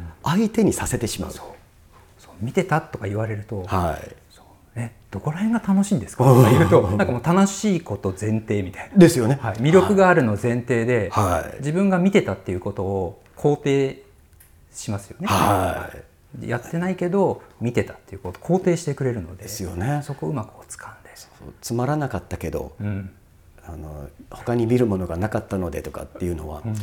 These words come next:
Speaker 1: そういう日があったとしたって、
Speaker 2: うん。
Speaker 1: そんな十年、二十年経って
Speaker 2: うん。
Speaker 1: 語らないですからね。
Speaker 2: そうそうそうそう。「いや、面白いよ。やってなくてもテニスって面白いよ」って言ってくれるの。
Speaker 1: おー。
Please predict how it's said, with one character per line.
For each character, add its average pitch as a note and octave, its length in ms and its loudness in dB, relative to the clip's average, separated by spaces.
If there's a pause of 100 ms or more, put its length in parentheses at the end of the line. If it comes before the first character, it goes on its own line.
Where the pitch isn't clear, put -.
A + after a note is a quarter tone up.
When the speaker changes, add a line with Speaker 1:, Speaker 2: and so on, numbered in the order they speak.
(240)
Speaker 1:
そ - 180 -2
う G#3+ 60 4
い G#3+ 60 2
う G#3 80 0
日 - 160 -4
が F3+ 160 2
あ - 60 0
っ G#3 100 -4
た - 120 -16
と - 100 -2
し - 80 -10
た - 80 -2
っ F2+ 100 -4
て、 E2+ 220 -6
Speaker 2:
う G2 100 -8
ん。 F#2 40 -14 (420)
Speaker 1:
そ C#3 60 -6
ん D3+ 40 -2
な C#3+ 120 0
十 D#3 200 2
年、 D3 180 2
二 F#2+ 100 0
十 B2 100 0
年 F#2 160 -2
経 - 100 -8
っ - 40 -6
て - 280 -10
Speaker 2:
う G#2 80 -10
ん。 F#2+ 160 -8
Speaker 1:
語 - 220 -2
ら D#3+ 100 4
な D#3 100 4
い A#2 60 2
で D#2 60 -8
す - 100 -14
か - 100 -12
ら A#2+ 80 -8
ね。 A#2+ 160 0
Speaker 2:
そ F2+ 100 -6
う - 20 -10
そ F2 40 -10
う - 20 -14
そ - 120 -16
う D#2 60 -14
そ - 140 -20
う。 - 20 -20 (600)
「い - 40 -20
や、 - 100 -12
面 E2+ 220 -10
白 G2+ 260 -8
い F2 80 -8
よ。 E2 140 -8
や E2 80 -10
っ - 40 -20
て B2+ 120 -14
な C#3+ 120 -10
く - 80 -12
て - 100 -8
も G2 120 -6
テ C#3 120 -4
ニ B2+ 60 -4
ス - 40 -14
っ - 20 -20
て - 80 -20
面 G#2+ 160 -8
白 - 240 -6
い B2 80 -6
よ」 G2 140 -10
っ - 20 -20
て - 140 -10
言 G2 80 -6
っ - 20 -16
て - 100 -4
く A#2+ 100 -2
れ G#2+ 80 0
る F#2+ 80 -4
の。 F2 60 -12
Speaker 1:
お G2+ 840 0
ー。 - 20 -4